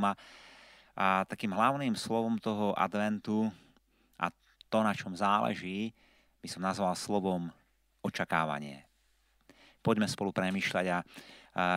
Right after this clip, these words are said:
rozmýšľať a hovoriť o očakávaní. Možno, že tak na taký úvod ešte by som rád chcel povedať, eh, že, mm, čo vás tak napadá,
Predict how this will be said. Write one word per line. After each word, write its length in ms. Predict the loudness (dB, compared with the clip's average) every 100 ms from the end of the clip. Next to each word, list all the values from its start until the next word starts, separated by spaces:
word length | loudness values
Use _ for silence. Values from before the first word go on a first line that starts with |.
| 2
rozmýšľať 560 | 2 0 0 0 2
a 100 | 4
hovoriť 320 | 4 6 4 2
o 160 | 0 2
očakávaní. 1040 | 2 4 4 4 4 4 4 4 2 -2 -10 _ _ _ _ _ _ _ _ _ _ _ _ -20 -20 -20 -20 -20 _ _
Možno, 480 | -2 0 2 0 0
že 160 | 0
tak 160 | 0 0
na 40 | 0
taký 160 | 0
úvod 240 | 0 2 6
ešte 560 | 6 4 4 4 2 -2 -8
by 80 | -6
som 160 | -2
rád 400 | 4 6 6 4 -2 -16 -16 -8
chcel 160 | -6 -4
povedať, 560 | -2 2 4 4 2 -8
eh, 400 | -8 -4 -2 -2 -4 -12 -20 -20 -20 _ -20 -20 -20 -20 -10
že, 160 | -8 -8 _ _ _
mm, 400 | -8 -4 -2 -2
čo 80 | 0
vás 160 | 2 2
tak 80 | 2
napadá, 720 | 2 4 2 4 2 2